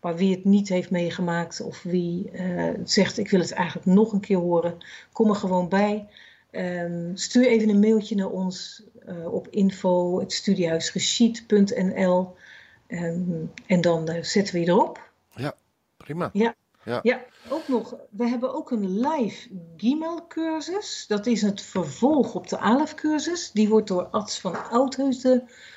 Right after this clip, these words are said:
Speaker 1: gegeven. Die begint op donderdagavond twaalf mei. Dus daarvoor moet u naar Houten komen. Maar ook als u bijvoorbeeld een les heeft gemist ooit, kan u daarbij. En anders, als u de alef-cursus heeft gedaan, op wat voor manier dan ook,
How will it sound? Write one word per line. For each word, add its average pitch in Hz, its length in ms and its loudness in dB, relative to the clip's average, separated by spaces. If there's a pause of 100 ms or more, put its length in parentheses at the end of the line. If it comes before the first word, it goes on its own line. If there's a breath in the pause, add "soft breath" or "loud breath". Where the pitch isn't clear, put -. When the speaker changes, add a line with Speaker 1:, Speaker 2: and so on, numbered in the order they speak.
(160 loud breath)
Speaker 1:
gegeven. 240 640 4
Die 208 140 0
begint - 840 -8
op 269 300 -4
donderdagavond 208 1300 0
twaalf 214 560 0
mei. 143 380 -8 (380 loud breath)
Dus - 240 -6
daarvoor 254 340 4
moet 240 240 6
u 233 100 2
naar 196 240 0
Houten 196 540 0
komen. 147 380 -2
Maar 160 180 -6
ook 208 140 0
als 208 200 -2
u 202 60 4
bijvoorbeeld 190 400 2
een 185 180 2
les 202 200 2
heeft 170 200 -6
gemist 214 500 0
ooit, 233 300 4 (480 loud breath)
kan 233 400 2
u 202 180 0
daarbij. 180 1000 -2 (100)
En 170 180 -10
anders, 185 480 -2
als 185 200 -2
u 202 40 2
de 180 180 -2
alef-cursus 247 720 2
heeft 202 240 2
gedaan, 196 400 0
op 202 120 -6
wat 202 180 -2
voor 214 140 4
manier 185 280 6
dan 175 160 -4
ook, 226 300 2